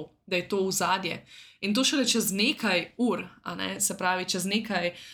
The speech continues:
a, seans. Zdaj, ne, večina, res večina ljudi v s-, na, v sebi nosi ta strah pred, a, zapuščenostjo, pa se tega sploh ne zaveda.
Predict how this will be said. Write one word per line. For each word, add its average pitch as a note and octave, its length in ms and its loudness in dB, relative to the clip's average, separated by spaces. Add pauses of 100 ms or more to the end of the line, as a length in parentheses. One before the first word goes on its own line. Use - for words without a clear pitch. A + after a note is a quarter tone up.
(160)
a, F3+ 220 0
seans. F3 640 -2 (1120)
Zdaj, A3+ 260 0 (640)
ne, G3 160 2 (160)
večina, B3 720 0 (100)
res C4 380 2
večina A#3+ 400 2
ljudi G3+ 540 0 (920)
v F#3+ 120 0
s-, - 220 0
na, F#3+ 500 2 (400)
v G3+ 80 0
sebi F#3+ 480 2
nosi G3+ 720 2 (160)
ta F3 160 -2
strah D#3+ 440 0
pred, E3 360 -8
a, D#3+ 300 -8
zapuščenostjo, - 1160 -4
pa - 80 -2
se G3+ 160 2
tega D4 240 0
sploh A3 320 0
ne F#3+ 80 -6
zaveda. D#3 480 -6